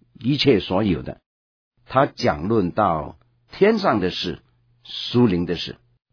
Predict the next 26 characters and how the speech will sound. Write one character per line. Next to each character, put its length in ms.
那 160
三 460
十 180
二 200
节， 240
圣 240
经 140
又 160
再 360
把 180
这 180
个 80
事 180
情 360
做 180
一 80
个 80
补 200
充。 240
为 340
什 320
么 240
他 220
能 240
够 160
讲 420